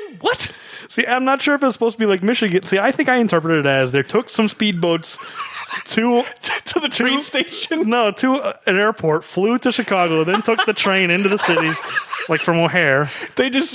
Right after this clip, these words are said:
Speaker 1: showed a really elaborate transportation, is what you're saying.
Speaker 2: But they're not even going to the city. They're going to some, like, farmhouse.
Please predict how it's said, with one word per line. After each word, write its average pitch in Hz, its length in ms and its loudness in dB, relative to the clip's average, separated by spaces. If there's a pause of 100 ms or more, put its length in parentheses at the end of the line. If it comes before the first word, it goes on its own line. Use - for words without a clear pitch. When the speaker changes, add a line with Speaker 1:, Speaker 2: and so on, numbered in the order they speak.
Speaker 1:
showed 220 280 2
a 190 80 2
really 185 380 0
elaborate 147 720 2 (380)
transportation, 139 760 0
is 95 80 -8
what 98 120 -10
you're 90 100 -6
saying. 92 260 -2
Speaker 2:
But 185 100 2
they're 220 100 2
not 233 140 0
even 202 120 2
going 196 200 4
to 151 40 0
the 131 80 -6
city. 127 220 0
They're 117 120 0
going 131 180 0
to 127 80 0
some, 127 280 -2
like, 113 300 -4
farmhouse. 120 640 -2